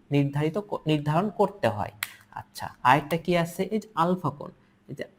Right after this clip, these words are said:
আলফা কোণের সাপেক্ষে আমাকে কি করতে হবে? লম্ব এবং ভূমি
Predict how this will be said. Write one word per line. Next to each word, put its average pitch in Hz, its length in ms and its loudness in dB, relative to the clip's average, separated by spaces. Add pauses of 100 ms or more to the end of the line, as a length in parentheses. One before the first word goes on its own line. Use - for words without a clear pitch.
(200)
আলফা 156 300 0
কোণের 170 380 -2
সাপেক্ষে 160 460 -4
আমাকে 151 260 0
কি 156 140 -2
করতে 156 320 -4
হবে? 151 260 2 (440)
লম্ব 139 400 0 (360)
এবং 139 260 2 (960)
ভূমি 139 480 4